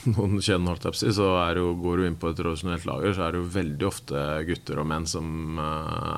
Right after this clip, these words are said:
er i klart flertall. Eh, mens vi med, spesielt med Autostore, men, eh, også andre typer jobber på lageret, og, og manuelt, eh, som er liksom knyttet til å være den tyngste jobben, da, så har vi spesifikt, eh, vært ute etter, eh, jenter.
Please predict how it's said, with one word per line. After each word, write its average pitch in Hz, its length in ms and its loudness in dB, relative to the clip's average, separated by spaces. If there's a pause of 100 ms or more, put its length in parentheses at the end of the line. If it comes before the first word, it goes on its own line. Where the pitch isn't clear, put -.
(140)
er 76 160 -4
i 78 100 -8
klart - 400 -2
flertall. - 380 -4 (720)
Eh, 82 800 -2
mens 90 240 -2
vi 92 140 4 (100)
med, 85 500 -2
spesielt 78 460 -2
med 107 140 4
Autostore, - 420 -2
men, 82 320 -2
eh, 80 840 -4
også 85 340 -4
andre 78 320 -2
typer 76 380 -4
jobber 65 180 -6
på 78 80 -4
lageret, 76 480 0
og, 73 300 -4 (440)
og 90 220 4
manuelt, 147 640 0
eh, 85 160 0
som 82 240 -4
er 69 220 0
liksom 69 240 -6
knyttet - 320 -8
til 65 100 -6
å 69 60 -2
være 64 260 -2
den 64 240 -4
tyngste 76 300 -4
jobben, - 180 -6
da, - 100 -12 (640)
så - 360 2
har 85 200 4
vi 71 400 0
spesifikt, - 960 -2
eh, 71 400 -2
vært 71 220 -6
ute - 240 -2
etter, - 480 -2
eh, 73 100 -2
jenter. - 420 -4